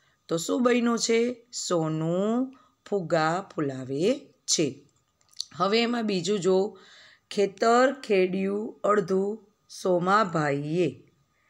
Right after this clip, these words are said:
ખેતર ખેડ્યું અડધું સોમાભાઈએ. તો વાક્ય શું બનશે?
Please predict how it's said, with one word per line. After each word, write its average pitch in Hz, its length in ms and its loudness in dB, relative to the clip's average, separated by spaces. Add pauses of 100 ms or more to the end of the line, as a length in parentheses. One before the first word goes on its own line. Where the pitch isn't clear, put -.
(320)
ખેતર 190 680 2
ખેડ્યું 180 760 0 (1120)
અડધું 202 600 0 (160)
સોમાભાઈએ. 170 1160 0
તો 139 220 -10
વાક્ય 143 320 -4
શું 262 220 -2
બનશે? 220 560 0